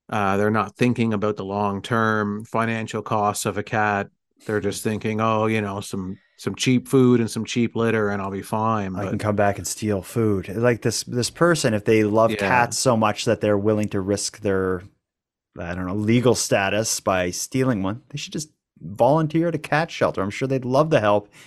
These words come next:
Speaker 2: and you would get plenty of face time with a cat. I don't know what would compel this guy to do it. I think it's awful. And there is a saying, uh, that comes from the popular documentary that i-, in part covers the crimes of Luca Magnotta, is "You don't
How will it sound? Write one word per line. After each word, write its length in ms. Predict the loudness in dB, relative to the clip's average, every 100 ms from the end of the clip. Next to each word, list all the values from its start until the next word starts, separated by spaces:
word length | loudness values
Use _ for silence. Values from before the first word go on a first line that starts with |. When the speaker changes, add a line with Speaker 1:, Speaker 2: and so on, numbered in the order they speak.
| -2
Speaker 2:
and 100 | 2
you 80 | 4
would 40 |
get 160 | 4 0
plenty 400 | 0 0 2 -2
of 100 | -2
face 280 | -4 -6 -8
time 260 | -10 -12
with 140 | -14 -16
a 40 |
cat. 340 | -16 -18 -18 -20 _ -20 -10 0
I 120 | 4
don't 180 | 6 6
know 140 | 4
what 280 | 6 4 2 -2
would 160 | -4 -4
compel 540 | -10 -4 2 4 4
this 240 | 2 -2
guy 240 | -2 0 -2
to 80 | -2
do 180 | -2
it. 80 | 0
I 80 | 0
think 160 | -2 -4
it's 140 | -6 -8
awful. 500 | -4 -4 -2 -2 -2 -10 -8 2
And 100 | 6
there 140 | 8
is 160 | 8 4
a 60 |
saying, 640 | 2 4 4 4 2 -2 -2
uh, 200 | 0 2
that 140 | 2
comes 220 | 0 -2 0
from 200 | -2 0
the 80 | 0
popular 420 | 0 2 0 0
documentary 800 | 2 0 -2 -4 -4 -2 -2 0
that 280 | -2 -4 -18 -20 -20 _ _ _ _ -16
i-, 80 | -2
in 140 | 0 0
part 380 | 2 2 2 0
covers 440 | 0 2 0 -2
the 100 | -8
crimes 360 | -4 -2 -2 -2
of 140 | -4
Luca 240 | -4 -6
Magnotta, 840 | -6 -6 -4 -4 -2 -2 -6 -6 -6
is 240 | -6 -4
"You 120 | -4
don't 260 | 0 -2